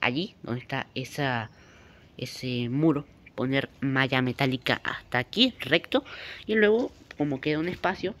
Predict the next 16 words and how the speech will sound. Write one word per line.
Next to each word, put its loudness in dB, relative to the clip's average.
poner -2
ahí 4
malla 0
metálica, -2
y 0
bueno, 4
ya 4
el 0
periquito 0
puede -2
estar 2
volea-, 6
volando 6
por 8
aquí 4
mismito. 4